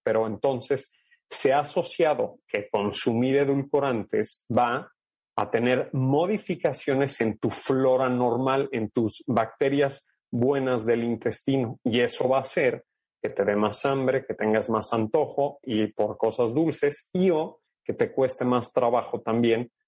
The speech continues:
perder grasa o te sea más fácil ganarlas. Y entonces ahí me decían, "Bueno, está bien, ya le puse edulcorante, ¿qué hago?". "Bueno, pues tomen probióticos". Entonces,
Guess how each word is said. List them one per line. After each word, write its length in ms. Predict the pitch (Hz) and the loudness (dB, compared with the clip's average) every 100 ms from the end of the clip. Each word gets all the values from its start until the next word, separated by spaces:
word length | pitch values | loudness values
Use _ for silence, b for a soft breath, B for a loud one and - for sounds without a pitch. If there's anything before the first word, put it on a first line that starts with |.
| _ | _
perder 380 | 107 104 113 113 | -2 0 2 2
grasa 420 | 127 117 - 113 - | 2 0 -4 -6 -6
o 100 | 107 | -4
te 140 | 98 | -4
sea 180 | - 107 | 0 2
más 260 | 107 107 | 2 -2
fácil 400 | - 104 - 104 | -2 -4 -2 0
ganarlas. 640 | 107 110 123 127 113 - - B B - | 2 2 2 2 0 -2 -14 B B -4
Y 80 | |
entonces 520 | 117 143 135 131 135 - | 0 2 2 0 -2 0
ahí 360 | 120 127 143 - | 2 2 0 -4
me 180 | 123 117 | 0 2
decían, 460 | 110 - 131 123 | 2 2 0 2
"Bueno, 240 | 135 151 147 | 2 2 0
está 200 | - 156 | 0 0
bien, 260 | 151 151 147 | 0 2 2
ya 80 | |
le 100 | 156 | 2
puse 280 | 156 156 - | 0 -2 0
edulcorante, 640 | 139 131 123 131 135 123 151 | 0 0 2 2 2 -4 -2
¿qué 80 | 139 | 0
hago?". 220 | 139 120 | 2 0
"Bueno, 400 | 123 139 147 120 | 0 0 0 -4
pues 180 | - - | -6 -2
tomen 320 | 127 127 123 | 0 2 2
probióticos". 840 | 123 120 120 135 131 101 104 - - | 2 2 2 0 0 -8 -8 -10 -4
Entonces, 640 | 104 110 120 - 123 - | 0 2 0 -2 -4 -6